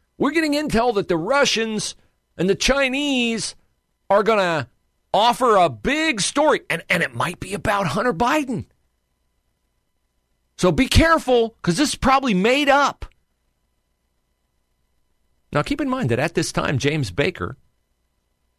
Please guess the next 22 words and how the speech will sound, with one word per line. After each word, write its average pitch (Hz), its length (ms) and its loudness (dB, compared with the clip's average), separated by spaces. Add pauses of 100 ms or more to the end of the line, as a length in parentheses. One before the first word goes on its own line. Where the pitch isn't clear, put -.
(800)
who 120 80 0
yesterday 147 400 0
was 127 140 -2
fired 135 340 0
as 95 140 -6
the 101 80 -4
top 131 260 0
lawyer 113 320 0
at - 80 -8
Twitter, 151 320 -2 (320)
at 208 140 0
that 320 160 0
time 240 200 0
was 262 120 -8
the 233 80 -20
top - 280 -4
lawyer - 280 -2
at 262 80 -6
the 349 100 -2
F 339 100 -4
B 370 140 -2
I. 403 300 -4